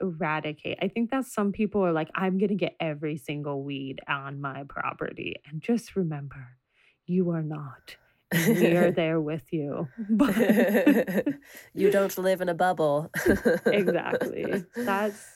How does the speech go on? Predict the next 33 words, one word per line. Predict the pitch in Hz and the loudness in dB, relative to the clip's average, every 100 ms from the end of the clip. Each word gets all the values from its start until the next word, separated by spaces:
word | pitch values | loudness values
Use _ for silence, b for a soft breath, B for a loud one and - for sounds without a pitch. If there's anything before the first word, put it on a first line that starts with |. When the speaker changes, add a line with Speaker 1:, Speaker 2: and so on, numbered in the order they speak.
| - | -6
Speaker 1:
a | 220 | -2
hundred | 226 220 214 | 0 -2 -2
percent | 247 240 233 202 | -2 -2 -2 -2
right. | 220 180 | -2 -2
You | 170 | -2
don't | 165 170 - | -2 -2 -2
live | 165 | -4
in | 165 | -4
a | 156 | -4
bubble. | - 175 | -4 -2
And | 196 - 165 | 0 2 2
that's | 160 180 160 | 2 -2 -2
why | 165 165 160 160 B B - | -2 -2 -2 -6 B B -4
it's | 196 180 | -4 -2
important | 180 170 - - 175 175 | -4 -2 -4 -4 -8 -8
to | - - 160 - | -8 -8 -10 -14
work | 170 - - b _ _ | -10 -8 -10 b _ _
regionally. | 165 - 160 - - 196 185 - _ _ _ | -8 -6 -10 -10 -8 -6 -8 -10 _ _ _
Speaker 2:
Yeah. | - - - 185 _ _ - B B B - | -10 -8 -8 -12 _ _ -20 B B B -10
So | - - 208 196 196 196 - _ _ - | -4 2 4 4 2 2 -2 _ _ -8
we | 190 | -6
covered | 196 - 240 233 214 | -4 -2 0 0 0
some | - 165 | 0 0
ways | 156 151 147 147 - | 0 0 0 -2 -4
to | - 160 151 151 143 143 | -4 -2 0 0 -2 -2
remove | 156 151 147 143 139 - | -2 0 0 0 -2 -4
unwanted | 139 135 123 - - | -6 -6 -6 -8 -10
plants. | - - - - - - 170 | -6 -4 -6 -6 -6 -6 -4
Um, | 151 147 147 - | -2 -2 -6 -8
w-, | 151 - | -8 -4
especially, | 160 - 180 165 160 | -2 -2 -2 0 0
I | 139 | -2
think | 165 160 | -4 -8